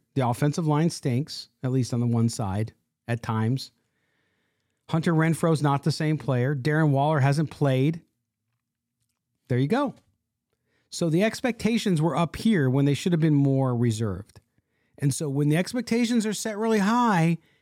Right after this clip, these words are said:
and you just tank it and stink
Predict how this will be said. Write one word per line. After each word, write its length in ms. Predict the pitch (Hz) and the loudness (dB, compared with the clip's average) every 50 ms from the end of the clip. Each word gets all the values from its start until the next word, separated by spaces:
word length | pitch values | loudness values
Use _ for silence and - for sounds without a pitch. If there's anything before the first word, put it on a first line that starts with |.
| _ _ | _ _
and 220 | - 165 156 156 170 | -2 0 2 4 4
you 100 | 208 220 | 4 4
just 320 | 156 135 160 143 - - | 2 0 -2 -2 -4 -6
tank 320 | - - 156 165 175 165 - | -4 -2 0 0 2 0 0
it 200 | 123 113 - _ _ _ _ _ _ _ _ _ _ _ _ _ _ _ _ _ _ _ _ _ _ _ _ _ _ _ - | -4 -4 -6 _ _ _ _ _ _ _ _ _ _ _ _ _ _ _ _ _ _ _ _ _ _ _ _ _ _ _ -4
and 120 | - 131 - | -4 -4 -2
stink 560 | - - - 185 196 170 127 - - - | -4 -4 -2 0 0 0 0 -2 -8 -18